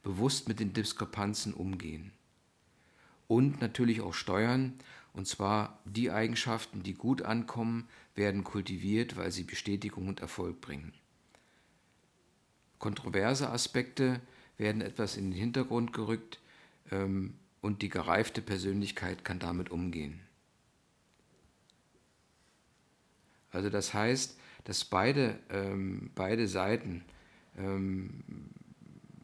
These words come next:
praktisch zu einer Medaille gehören. Es gibt positive und kontroverse Seiten und die müssen ständig bearbeitet werden, um sich dem eigenen Horoskop anzunähern.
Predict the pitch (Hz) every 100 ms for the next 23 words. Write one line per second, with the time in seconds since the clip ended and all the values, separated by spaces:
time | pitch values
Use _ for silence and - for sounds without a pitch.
0 | - - 101 - 107 - - - - -
1 | 98 104 101 95 92 110 95 82 71 76
2 | 80 - - - - - - - 107 -
3 | 120 127 127 - 123 110 87 87 - 123
4 | 131 123 113 104 110 101 92 90 101 123
5 | 113 113 - - - - 101 104 110 117
6 | 117 - 113 123 113 - 76 90 110 117
7 | 110 - 101 107 110 113 - - - -
8 | 113 113 107 101 - 82 101 110 107 101
9 | 90 98 92 - - 101 98 87 85 -
10 | 82 78 76 90